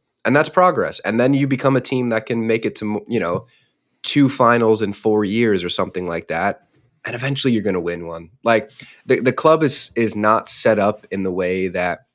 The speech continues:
you look at Monaco was, where they got tons of big money, tons of big players, and then now they're back to being, you know, kind of mid-table to possibly Champions League. It's a club, City are a club set up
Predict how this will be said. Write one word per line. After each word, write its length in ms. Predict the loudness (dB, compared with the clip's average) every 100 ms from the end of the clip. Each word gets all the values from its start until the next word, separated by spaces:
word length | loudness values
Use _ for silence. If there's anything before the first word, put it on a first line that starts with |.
| _
you 100 | -4
look 120 | -4
at 80 | -4
Monaco 640 | 0 2 2 0 -2 -2
was, 460 | -2 -4 -6 -8 -10 _ _
where 100 | -6
they 100 | -2
got 280 | 0 0 -2
tons 260 | 0 0 2
of 80 | 2
big 180 | 2
money, 400 | 0 -2 -2 -4 _ _
tons 260 | -2 0 0
of 80 | 0
big 220 | -2 -2
players, 500 | -2 0 0 -4 -8 -6
and 180 | -4
then 140 | -4 -2
now 200 | -2 -2
they're 140 | -2
back 260 | -2 -4 -4
to 100 | -8
being, 280 | -6 -6 -8
you 80 | -10
know, 100 | -10
kind 220 | -10 -10
of 100 | -12 _ -8
mid-table 800 | -4 -4 -4 -4 -4 -4 -8 -10
to 180 | -14
possibly 480 | -10 -6 -6 -8 -12
Champions 540 | -10 -10 -10 -14 -12 -14
League. 240 | -16 -18 _ _ _ _ _
It's 200 | 0 0
a 40 | 0
club, 340 | 2 2 2 _ _ _ _ _ _
City 300 | -2 2 4
are 80 | 4
a 40 |
club 220 | 4 0
set 320 | 0 0 2 2
up 380 | 0 -2 _